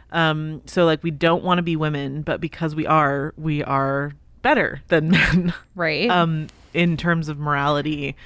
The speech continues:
Speaker 2: Yeah.
Speaker 1: Um, and principle. Um, like, men are not, me-, like, that, you just, my wife is, she's mean. She's a mean jerk. And,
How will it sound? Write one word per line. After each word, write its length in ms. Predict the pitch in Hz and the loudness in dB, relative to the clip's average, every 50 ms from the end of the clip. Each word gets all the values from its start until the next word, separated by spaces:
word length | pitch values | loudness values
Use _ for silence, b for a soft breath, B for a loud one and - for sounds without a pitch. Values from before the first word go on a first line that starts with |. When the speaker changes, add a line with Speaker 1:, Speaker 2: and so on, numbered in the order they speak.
| B B B B | B B B B
Speaker 2:
Yeah. 260 | 190 170 165 185 196 - | -4 -2 0 0 0 0
Speaker 1:
Um, 260 | 151 165 156 151 151 - | 0 0 0 0 -2 -4
and 300 | - 165 165 160 160 156 | -6 -6 -6 -6 -8 -12
principle. 800 | - - 190 190 190 - 160 147 160 156 139 139 143 147 - b b b b b b b b b b b b b b b b b b | -8 -6 -6 -6 -6 -8 -8 -4 -2 0 0 0 0 -2 -4 b b b b b b b b b b b b b b b b b b
Um, 580 | - 180 180 165 151 151 147 143 143 147 147 - - - - - - - _ _ - - - - - - | 0 2 2 2 0 -2 -4 -6 -8 -10 -12 -14 -18 -20 -20 -20 -20 -20 _ _ -20 -20 -20 -20 -16 -8
like, 380 | - 190 180 170 170 165 160 151 | -2 0 0 2 2 2 0 0
men 300 | 160 160 156 160 160 160 | 0 2 4 4 4 4
are 140 | 156 156 156 | 4 2 2
not, 300 | 156 156 156 156 - - - - - - - | 2 2 0 0 -2 -4 -10 -20 -20 -18 -8
me-, 220 | - 185 180 180 - - | -2 0 0 0 0 -2
like, 360 | - 175 170 156 - - - - B B B B B B - | 0 0 0 0 0 -6 -18 -18 B B B B B B -4
that, 400 | 160 180 175 175 180 - - - - - - - 139 - | -2 0 2 2 2 0 -2 -8 -18 -18 -20 -18 -14 -8
you 180 | 170 180 202 | -4 0 4
just, 400 | 175 - - 190 190 - - - - - - - 151 B B B B B B B B B B B B B B B | 6 6 6 6 4 2 -2 -6 -14 -16 -16 -16 -16 B B B B B B B B B B B B B B B
my 180 | 175 180 180 185 | -2 0 2 4
wife 340 | 175 180 190 202 185 - - - - | 4 4 4 2 0 -2 -8 -6 -4
is, 240 | 170 170 143 - - - | -4 -4 -4 -6 -12 -14
she's 340 | - - - 190 180 160 156 | -10 -4 -2 0 0 0 0
mean. 380 | 156 156 147 139 139 139 139 143 | -2 -4 -4 -4 -6 -8 -10 -8
She's 220 | - 170 160 156 | -6 -4 -4 -4
a 40 | 156 | -2
mean 280 | 151 156 151 151 151 | -4 -4 -6 -6 -6
jerk. 440 | 143 143 143 135 135 - - - - - | -8 -8 -8 -10 -10 -12 -16 -20 -20 -14
And, 500 | - 151 147 139 143 143 143 143 139 - | -10 -6 -6 -4 -4 -6 -6 -8 -8 -10